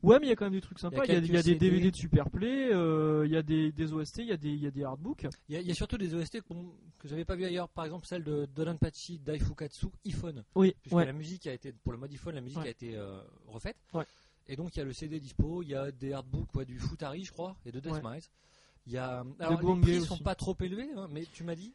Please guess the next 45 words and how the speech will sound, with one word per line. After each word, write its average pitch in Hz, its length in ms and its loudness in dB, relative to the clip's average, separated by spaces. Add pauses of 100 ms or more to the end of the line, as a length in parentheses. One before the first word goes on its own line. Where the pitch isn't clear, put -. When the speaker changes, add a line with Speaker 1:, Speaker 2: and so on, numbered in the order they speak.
(180)
Speaker 1:
Les 180 100 4
prix 269 220 4
sont 196 120 -4
pas 180 140 4
trop - 160 -2
élevés, 202 240 2
mais 214 80 -2
par 165 140 8
contre - 180 -10
les 175 80 -2
frais 165 160 -6
de 160 60 -10
port - 140 2
Speaker 2:
Voilà, 151 180 -2
Speaker 1:
font 127 80 -8
Speaker 2:
j'ai, - 120 -18
j'ai 262 140 -2
Speaker 1:
hyper 196 160 12
Speaker 2:
pas 180 80 2
Speaker 1:
mal, 170 160 2
Speaker 2:
suivi 160 140 -4
Speaker 1:
parce 160 140 2
que - 40 -10
Speaker 2:
comment, 190 80 2
Speaker 1:
c'est 208 140 2
Speaker 2:
euh, - 20 2
Speaker 1:
forcément 247 480 -4
du 208 160 -2
E 202 80 6
M 196 100 2
S, 233 160 0
je 190 120 0
crois. 185 320 -2 (220)
Donc 160 140 -6
en 175 80 0
plus 202 220 2
tu - 120 -10
risques 165 140 -4
de 165 60 -2
te 156 60 -6
prendre 165 180 -2
les 160 80 -2
douanes. 202 220 -4 (640)
Et, 170 200 0
euh, 156 1160 0